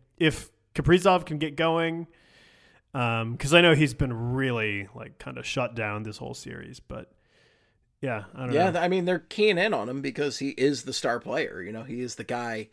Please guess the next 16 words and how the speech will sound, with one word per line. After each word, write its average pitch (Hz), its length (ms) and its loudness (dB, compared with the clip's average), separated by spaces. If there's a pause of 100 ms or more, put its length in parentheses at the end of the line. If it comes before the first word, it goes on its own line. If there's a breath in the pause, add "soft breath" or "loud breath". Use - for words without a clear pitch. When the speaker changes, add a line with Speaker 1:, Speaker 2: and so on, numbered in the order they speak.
(180 soft breath)
Speaker 2:
If - 160 -8
you 170 80 6
look 165 120 0
at 156 80 -2
the 135 80 -10
Wild, 120 480 0
there's 117 200 -8
one 139 220 0
guy 131 180 0
to 127 80 -8
shut 123 240 -2
down, 131 280 0
and 98 80 -12
it's 113 100 -12
Kaprizov. 131 680 -4 (100)
Speaker 1:
Right. 117 400 0